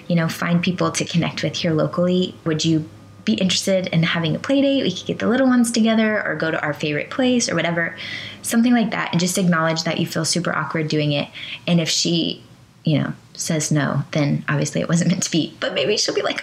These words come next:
"Oh, thank you. I've been looking for friends around here too." Again, if you get the nudge, if you can muster just twenty seconds of courage, go for it. Or even if you have buddies that are online locally or people that you know that are in your area, but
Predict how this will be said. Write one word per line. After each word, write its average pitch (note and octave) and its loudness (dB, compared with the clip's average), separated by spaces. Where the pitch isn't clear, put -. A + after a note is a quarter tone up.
"Oh, F4 2
thank E4 2
you. C4+ 6
I've G3+ 0
been A#3 4
looking G#3 4
for G3+ -2
friends F3+ 2
around F3 4
here F3+ 2
too." - 0
Again, F3 2
if F3 -2
you D#3+ 2
get F3+ -2
the C#4 2
nudge, G3 0
if E3 -4
you F3+ 2
can F3 2
muster D#3+ 0
just D3 -2
twenty E3+ 2
seconds A#3+ 2
of B3+ 0
courage, F#3+ 0
go - -2
for - -2
it. - -8
Or B3 0
even D#4 4
if E4 0
you C4+ 4
have G#3+ 2
buddies F#3+ 4
that E3+ 0
are D#3+ -2
online E3+ 4
locally F#3 2
or D#3 0
people E3 -2
that D3+ -2
you D3+ 2
know F#3+ 4
that F3+ 4
are D#3 -2
in F3 2
your F3 2
area, D#3+ 0
but D3 -2